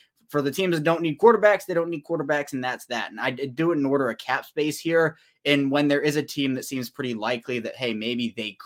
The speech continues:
could potentially go after Lamar, I-, I'll read out that number. So the Bears, they have Justin Fields. The Falcons, they're, I think they're still potentially an option right now. And this is all done by Over the Cap here. I have that up here.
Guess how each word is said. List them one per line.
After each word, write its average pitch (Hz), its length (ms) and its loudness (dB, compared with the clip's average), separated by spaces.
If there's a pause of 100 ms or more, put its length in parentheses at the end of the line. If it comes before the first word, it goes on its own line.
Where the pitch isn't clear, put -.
(140)
could 120 400 -2
potentially 123 640 -6
go 139 140 -2
after 143 220 -4
Lamar, 147 480 2 (340)
I-, 135 120 -2
I'll 127 140 4
read 120 220 -2
out 113 180 -2
that 101 220 -6
number. 104 320 -12
So 120 400 0 (260)
the 120 80 -12
Bears, 175 600 4
they 143 60 0
have 131 180 0
Justin 120 420 -4
Fields. - 320 -12
The - 80 -20
Falcons, 180 720 0 (540)
they're, - 120 -2 (160)
I 190 140 0
think 233 240 -2
they're 190 80 -2
still 170 200 -4
potentially 147 600 -4
an 120 100 -2
option 127 500 -4
right 120 220 0
now. 120 240 -2
And 127 100 0
this 139 140 -2
is 139 120 -4
all 131 120 6
done 120 220 2
by 117 140 2
Over 117 200 -4
the 110 80 -8
Cap 123 320 -4
here. 123 140 -2
I 113 60 -2
have 113 240 -4
that 110 140 -4
up 117 160 -4
here. 120 300 -2